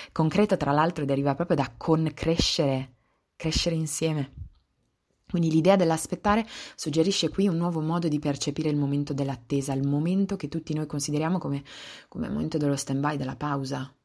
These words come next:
Ma qual è il punto, no? Per le donne incinte il cambiamento nel momento dell'attesa è evidente,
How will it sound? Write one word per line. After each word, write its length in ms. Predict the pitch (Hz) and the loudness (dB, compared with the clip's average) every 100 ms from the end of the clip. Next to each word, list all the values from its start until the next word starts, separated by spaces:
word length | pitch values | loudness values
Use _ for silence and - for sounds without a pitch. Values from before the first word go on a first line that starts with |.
| _ _ - - - - - | _ _ -20 -20 -20 -14 -6
Ma 220 | 80 - _ _ _ _ _ _ _ _ _ - - | -6 -8 _ _ _ _ _ _ _ _ _ -20 -10
qual 160 | - 139 | 0 2
è 20 | |
il 200 | 143 135 | 2 0
punto, 360 | - 139 131 135 | -2 0 0 0
no? 180 | 143 151 | 0 0
Per 140 | 139 | -2
le 120 | 143 | -2
donne 200 | 156 160 | 0 0
incinte 380 | 165 - 185 175 | -2 0 2 2
il 80 | 147 | 0
cambiamento 1120 | - 147 156 160 165 180 185 180 190 202 - _ - _ _ | 0 0 2 2 2 2 2 2 0 0 -4 _ -20 _ _
nel 140 | 143 139 | -4 0
momento 280 | 143 147 | 2 0
dell'attesa 540 | 143 151 156 160 160 156 | 0 -2 -2 -2 0 -2
è 80 | 139 | -4
evidente, 800 | 127 123 131 202 143 127 113 | -6 -4 0 0 0 -4 -10